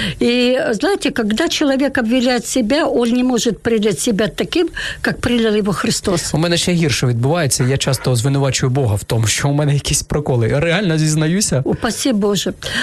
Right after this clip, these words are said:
Speaker 1: Знаєте, я всегда Бога спрашивала: «Гордишься ты мною? Доволен ты мною?» Когда я общаюсь с людьми по телефону, когда я консультирую людей, когда я проповедую, когда я провожу служение, да,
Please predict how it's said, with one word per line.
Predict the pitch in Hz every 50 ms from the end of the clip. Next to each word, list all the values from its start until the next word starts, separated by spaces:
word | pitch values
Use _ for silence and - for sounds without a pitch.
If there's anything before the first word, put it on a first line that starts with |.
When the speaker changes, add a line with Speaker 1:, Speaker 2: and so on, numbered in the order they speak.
| - - -
Speaker 1:
Знаєте, | 220 202 226 254 285 330 320 - 277 240
я | 226 190 208 254 277 285 277 269 254 247 240 233 233 233 233 220 220
всегда | 226 208 - - 247 208 208 196 262 285
Бога | 262 226 240 240 214 208 226
спрашивала: | 208 - - - 240 233 208 - - 226 208 208 202
«Гордишься | 190 214 220 220 208 269 262 - - 202
ты | - - 202
мною? | 180 175 175 180 180 170 - 208 - - - - - - -
Доволен | - 175 214 196 226 254 262 240 226 196
ты | 170 - - 202
мною?» | - 202 175 180 180 165 170 - - - - - - - - - - - - - - - - - - - - - - -
Когда | - 214 190 196 208 262
я | 285 277 247
общаюсь | 202 - - - 226 220 208 -
с | -
людьми | 226 214 190 208 208 196
по | - -
телефону, | 165 - - 196 196 - - - 214 180 - 196
когда | 165 - 185 190 180 208
я | 226 247
консультирую | 240 - 254 202 - - 254 226 - - 233 220 202 175 185 185
людей, | 190 202 185 185 165 202 190 175 160 - - - - - - 180 - -
когда | - 208 185 185 202 233 254
я | 285 285
проповедую, | 285 - - 247 - - 269 240 214 226 208 196 180 165 185 185 180 185 190
когда | - - 202 185 175 - 170 226 247
я | 262 262 262
провожу | - - 262 240 214 233 226 202 - 247
служение, | 208 - - 247 220 202 180 190 214 196 185 185 190 190 185 185
да, | 175 185 208 226 233 214